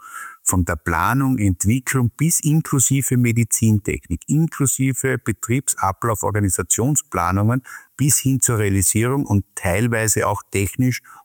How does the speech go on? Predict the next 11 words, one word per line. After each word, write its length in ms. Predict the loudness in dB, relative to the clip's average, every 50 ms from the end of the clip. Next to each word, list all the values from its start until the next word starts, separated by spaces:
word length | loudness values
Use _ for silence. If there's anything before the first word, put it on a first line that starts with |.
| _ 0
und 300 | 2 2 2 0 2 0
medizinisch 720 | 0 2 2 0 0 0 2 2 4 4 2 2 0 -4
zu 160 | -4 -4 -4
betreiben. 540 | -4 -6 -8 -6 -6 -4 -2 -2 -4 -4 -10 -16 _ _ _ _ _
Das 320 | -4 -2 0 0 0 -2 0 0
macht 360 | 0 0 0 -2 -4 -8 _
die 80 | -4 -4
por. 260 | -4 -4 -8 -8 -8 _ _ _ _ _ _ _ _ _ _ _ _ _ _ _ _ _ _ _ _ _ -12 -6
Wenn 180 | -2 0 0
man 140 | 2 0 0
weitergeht, 580 | 0 -2 -2 -2 -4 -4 -2 -4 -4 -4 -6